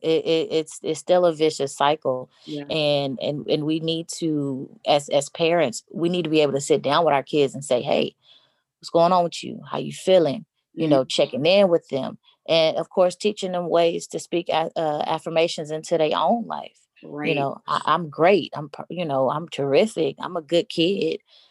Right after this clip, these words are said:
Speaker 1: You know, I, I'm real big on that. Don't, don't say, "I'm a bad, I'm a bad, I'm being bad." No, say they're
Speaker 2: That's
Speaker 1: doing
Speaker 2: right.
Speaker 1: bad things. You know, cha-, change that wording around because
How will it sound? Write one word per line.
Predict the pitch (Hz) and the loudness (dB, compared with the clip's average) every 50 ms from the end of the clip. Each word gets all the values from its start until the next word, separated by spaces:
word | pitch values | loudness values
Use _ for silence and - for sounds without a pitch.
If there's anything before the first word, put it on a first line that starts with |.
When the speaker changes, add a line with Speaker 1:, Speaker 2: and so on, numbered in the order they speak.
| _ _ _ _ | _ _ _ _
Speaker 1:
You | - 160 156 | -6 -4 -2
know, | 147 143 139 135 | 0 2 2 4
I, | 139 151 147 - | 4 4 2 2
I'm | 160 170 | 0 0
real | 160 160 180 185 | 4 4 4 4
big | 170 170 170 165 160 160 | 4 2 2 2 2 0
on | 156 156 156 151 151 | -2 -2 -2 -4 -4
that. | 147 147 147 - _ _ - | -4 -4 -4 -6 _ _ -6
Don't, | 143 147 151 - - _ - | -6 -4 -4 -6 -8 _ -12
don't | 147 143 143 | -10 -10 -8
say, | 147 - 165 160 151 | -4 0 0 2 2
"I'm | 147 151 151 | 0 -2 -2
a | 143 | -2
bad, | 139 151 151 147 143 143 147 | 2 4 4 4 4 0 -2
I'm | - 156 156 | -6 -10 -10
a | 143 | -6
bad, | - 160 151 147 143 139 - | -2 -2 0 0 -2 -4 -6
I'm | - 147 151 | -10 -10 -8
being | 160 151 151 143 | -8 -8 -6 -2
bad." | 143 156 147 139 139 139 - | 0 0 2 0 0 -4 -6
No, | - 185 196 185 147 135 _ | -2 0 0 0 0 -2 _
say | - - 147 | -16 -14 -10
they're | 147 139 | -10 -10
Speaker 2:
That's | 151 151 | -10 -10
Speaker 1:
doing | 196 220 | -12 -12
Speaker 2:
right. | - - 143 | -12 -10 -10
Speaker 1:
bad | 143 135 135 143 - | -10 -10 -10 -8 -4
things. | 175 185 180 151 139 135 _ _ _ _ _ | -4 -4 -4 -6 -12 -18 _ _ _ _ _
You | - 147 147 | -18 -16 -12
know, | 139 135 131 131 | -12 -12 -12 -12
cha-, | - - 180 - 220 | -10 -10 -10 -10 -10
change | - 202 196 196 196 175 | -8 -8 -6 -6 -6 -4
that | 185 165 151 | -4 -4 -2
wording | 139 156 180 202 202 196 160 | 0 0 0 0 0 -2 -8
around | 143 135 139 143 139 139 143 147 | -12 -12 -12 -10 -10 -10 -10 -12
because | 143 143 - 151 147 143 139 | -12 -8 -6 -4 -4 -4 -4